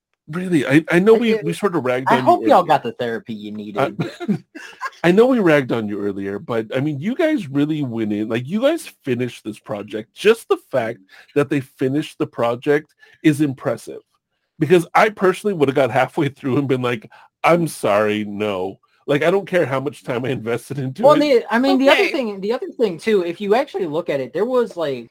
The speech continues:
Speaker 2: ten people in this entire movie.
Speaker 1: Mm-hmm.
Speaker 2: Like, that, that, that was
Speaker 3: Okay.
Speaker 2: it.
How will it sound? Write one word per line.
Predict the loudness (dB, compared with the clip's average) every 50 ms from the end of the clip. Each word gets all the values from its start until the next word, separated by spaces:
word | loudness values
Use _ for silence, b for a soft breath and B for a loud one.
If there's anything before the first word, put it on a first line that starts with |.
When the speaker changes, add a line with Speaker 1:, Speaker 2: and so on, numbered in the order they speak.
| _ _ _ _ _ _ _ _ _ _ _ _ _ _ _ _ _ _ _ _ _ _ _ _ _ _ _ _ _ _ _ _ _ _ _ _ _ _ _ _ _ _ _ _ _ _ _ _ _ _ _ _ _ _
Speaker 2:
ten | -14 -10 -10 -8 -8 -8
people | -10 -10 -8 -6 -6 -6 -6
in | -6
this | -8 -10
entire | -10 -8 -6 -6 -4 -4
movie. | -6 -6 -6 -8 -10 -10 -10 _ _ _ _ _ _ _ _ -8 -8
Speaker 1:
Mm-hmm. | -6 -4 -4 -6 -8 _ _ _ _ _ _ _ _ _ _ _ _ _ _ _ _ _ _ _ _ _ _ _ _ _ _ _ _ _ _ _ -4
Speaker 2:
Like, | -2 -2 0 2
that, | 2 0 2 0
that, | 0 0 0 0 -2 -2
that | 0 0
was | 0 0
Speaker 3:
Okay. | 0 0 0
Speaker 2:
it. | 0